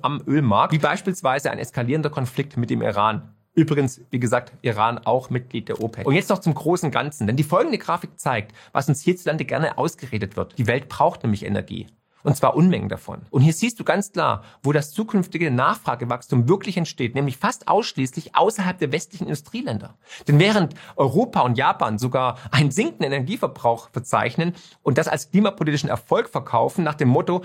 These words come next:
„Keine Industrie, kein Bedarf“, verlagert sich die Dynamik vollständig in andere Weltregionen. Und ganz wichtig zu wissen, dieser sinkende Energiebedarf bei uns in Europa oder in Deutschland geht Hand in Hand mit natürlich sinkenden Steuereinnahmen und sinkendem Wohlstand.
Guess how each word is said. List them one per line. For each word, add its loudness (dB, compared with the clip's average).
„Keine -2
Industrie, 0
kein -2
Bedarf“, 0
verlagert 2
sich -20
die -6
Dynamik -2
vollständig -2
in -8
andere -2
Weltregionen. -8
Und 4
ganz 2
wichtig -6
zu -4
wissen, -4
dieser 0
sinkende -2
Energiebedarf -2
bei 0
uns -4
in 0
Europa 0
oder -2
in -4
Deutschland -2
geht -2
Hand -2
in 2
Hand -4
mit 2
natürlich -2
sinkenden 0
Steuereinnahmen 0
und 0
sinkendem 0
Wohlstand. -2